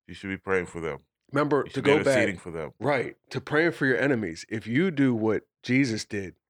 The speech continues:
Speaker 2: in light of Judas, if you did what Joseph did in light of what his brothers did, then you will be standing next to the Pharaoh and save your brother's life.
Speaker 1: Mm-hmm.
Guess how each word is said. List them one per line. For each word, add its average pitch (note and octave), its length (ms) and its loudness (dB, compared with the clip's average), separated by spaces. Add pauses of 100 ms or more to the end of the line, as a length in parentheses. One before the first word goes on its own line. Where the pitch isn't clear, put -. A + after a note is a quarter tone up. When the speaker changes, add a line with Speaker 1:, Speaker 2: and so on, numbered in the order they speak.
Speaker 2:
in A2+ 120 -4
light A2+ 220 0
of G2 120 -4
Judas, - 480 -6
if F#2+ 120 -10
you C#3 140 0
did C#3 160 0
what A2+ 160 -2
Joseph C3 440 -2
did G2+ 200 -6
in G#2+ 140 -8
light A#2 220 -2
of A#2 120 -4
what A#2 60 -4
his G#2+ 100 -8
brothers G2 320 -8
did, E2 260 -8 (300)
then C3+ 380 2
you A#2+ 140 0
will A#2+ 160 2
be A#2 120 -6
standing A2+ 400 -4
next A#2 240 -4
to G#2+ 60 -14
the G#2 100 -4
Pharaoh G2+ 480 -2 (280)
and A2+ 120 -4
save A#2+ 300 0
your A2 80 0
brother's G2+ 340 -4
life. F#2 240 -4
Speaker 1:
Mm-hmm. G2+ 180 -6